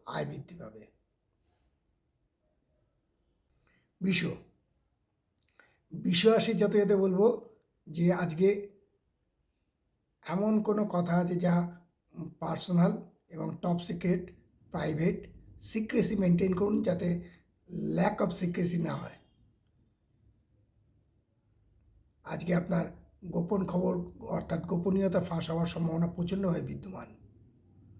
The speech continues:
মানসিক উদ্বেগ বৃদ্ধি পেতে পারে, শরীর ও স্বাস্থ্য মধ্যম যাবে, তবে আয়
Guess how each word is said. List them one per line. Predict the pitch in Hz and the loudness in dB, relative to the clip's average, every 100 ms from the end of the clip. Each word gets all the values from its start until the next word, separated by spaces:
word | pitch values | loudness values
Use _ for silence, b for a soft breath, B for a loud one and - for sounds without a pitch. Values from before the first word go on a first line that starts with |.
| - - - _ _ _ _ - | -20 -20 -20 _ _ _ _ -4
মানসিক | 175 165 175 175 190 - | 0 4 4 2 -2 -4
উদ্বেগ | 170 156 170 160 | -2 0 0 0
বৃদ্ধি | 143 165 | -4 -2
পেতে | 170 175 | -2 0
পারে, | 175 196 214 - - - - - | 2 2 -2 -12 -20 -20 -20 -8
শরীর | 196 214 226 | -2 2 2
ও | |
স্বাস্থ্য | - 180 - 175 | 2 0 -2 -2
মধ্যম | 147 - 175 | -2 0 0
যাবে, | 185 190 269 - - _ - | 2 2 -2 -4 -16 _ -12
তবে | 175 165 160 - - - - - 160 | -6 -4 -4 -8 -16 -20 -16 -4 0
আয় | 180 | 0